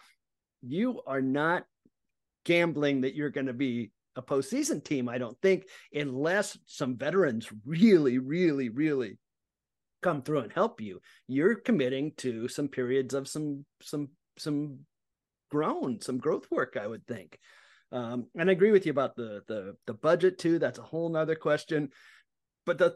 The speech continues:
third question then is, how do you actually make over a roster that, as Farhan has already said,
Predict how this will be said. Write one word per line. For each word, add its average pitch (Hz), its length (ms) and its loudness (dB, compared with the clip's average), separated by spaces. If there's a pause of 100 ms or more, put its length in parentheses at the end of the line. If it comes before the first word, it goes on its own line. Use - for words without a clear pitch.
third 320 340 4
question 160 520 0
then 139 340 -2
is, 147 420 -2 (1500)
how 233 240 -4
do 320 60 0
you 339 140 4
actually 208 380 0
make 147 520 0
over 156 300 4
a 127 60 2
roster 127 640 -2
that, 135 160 -4
as 147 160 -8
Farhan 285 340 -4
has 214 160 -2
already 196 200 2
said, 190 400 0